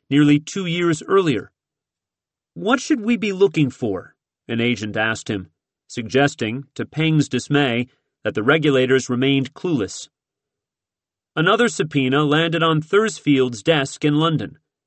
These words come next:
nearly a year after he delivered his slide presentation, and Citigroup's lawyers told the government they would do anything they could to help.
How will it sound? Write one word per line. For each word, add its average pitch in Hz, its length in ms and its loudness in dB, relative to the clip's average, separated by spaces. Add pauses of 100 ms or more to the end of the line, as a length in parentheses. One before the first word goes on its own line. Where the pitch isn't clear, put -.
(140)
nearly 135 340 2
a 123 40 0
year 147 400 2
after 127 280 -2
he 131 140 0
delivered 135 460 2
his 117 160 -4
slide 151 420 0
presentation, 107 720 -6 (640)
and 143 140 2
Citigroup's 214 640 -2
lawyers 175 500 2
told 175 260 -2
the 170 60 -4
government 160 560 0 (100)
they 120 120 0
would 135 140 0
do 139 160 2
anything 196 360 0
they 196 160 0
could 196 300 2
to 196 100 2
help. 165 300 -2